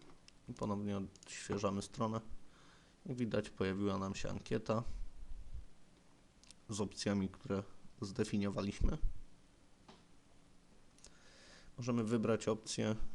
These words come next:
i kliknąć przycisk Głosuj. Spowoduje to oddanie głosu,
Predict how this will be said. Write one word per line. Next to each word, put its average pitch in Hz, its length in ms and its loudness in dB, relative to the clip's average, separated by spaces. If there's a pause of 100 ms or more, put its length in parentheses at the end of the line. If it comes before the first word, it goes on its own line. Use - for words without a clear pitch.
(120)
i 104 100 -2
kliknąć 101 420 2
przycisk - 420 -6
Głosuj. 104 600 2 (1300)
Spowoduje 117 540 0
to 101 240 0
oddanie 101 400 4
głosu, 110 480 0